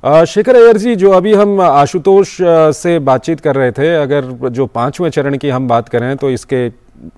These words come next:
इलाके की अगर हम बात करें पांचवें चरण में, अयोध्या के इलाके में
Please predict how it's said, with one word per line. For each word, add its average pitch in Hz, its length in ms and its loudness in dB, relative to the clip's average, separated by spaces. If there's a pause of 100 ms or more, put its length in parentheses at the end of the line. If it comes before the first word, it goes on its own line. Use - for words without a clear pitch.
(120)
इलाके 113 360 -2
की 139 140 -4
अगर 120 200 -2
हम 120 140 -4
बात 113 200 -2
करें 117 220 -4
पांचवें 110 340 -8
चरण 101 280 -6
में, 110 200 -6 (600)
अयोध्या 123 360 0
के 151 140 0
इलाके 131 300 -2
में 139 260 -2